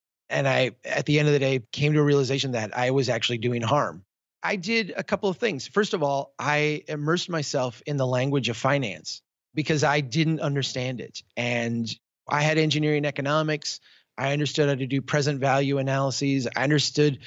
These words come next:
how to, in the language I would use today, compare one bad project to another bad project and decide which one was the least bad. I think we have to actually learn the language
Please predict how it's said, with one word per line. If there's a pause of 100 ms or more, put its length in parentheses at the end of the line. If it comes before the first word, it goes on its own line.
(160)
how
to, (300)
in
the
language
I
would
use
today, (300)
compare
one
bad
project
to
another
bad
project
and
decide
which
one (260)
was
the
least
bad. (640)
I
think
we
have
to
actually
learn
the
language